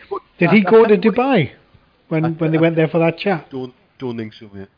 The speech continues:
Speaker 2: No.
Speaker 3: But I, t-, I tell you what, he, it, it repeatedly, um, com-, it comes up under Ashley, is he's got this obsession with putting non-football people in charge of
Speaker 1: Mm.
Speaker 3: things
Speaker 2: Yeah.
Speaker 3: within football.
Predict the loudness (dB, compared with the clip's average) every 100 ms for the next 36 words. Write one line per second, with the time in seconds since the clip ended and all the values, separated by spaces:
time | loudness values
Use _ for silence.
0 | _ _ _ -10 -6 -6 -8 -10 -10 -8
1 | -8 -8 -10 -10 -12 _ _ _ _ _
2 | _ -20 -20 _ _ _ _ _ _ _
3 | _ _ _ -18 -18 -20 _ _ -20 -20
4 | -20 -20 -20 -20 -20 -18 -16 -16 -18 _
5 | _ -14 -12 -12 -16 -20 -20 _ _ _
6 | _ _ _ -16 -14 -16 -20 _ -18 -16
7 | -12 -14 -14 -16 -14 -14 -16 -18 -20 -20
8 | _ _ _ _ -18 -16 -16 -14 -14 -12
9 | -16 -16 _ _ _ _ _ _ -18 -18
10 | -16 -14 -14 -18 -18 -18 -20 -20 -16 -12
11 | -10 -10 -16 -20 _ -14 -14 -16 -20 -20
12 | -20 _ _ -18 -16 -12 -10 -8 -10 -12
13 | -14 -8 -6 -6 -10 -20 -18 -18 -16 -16
14 | -18 -20 -20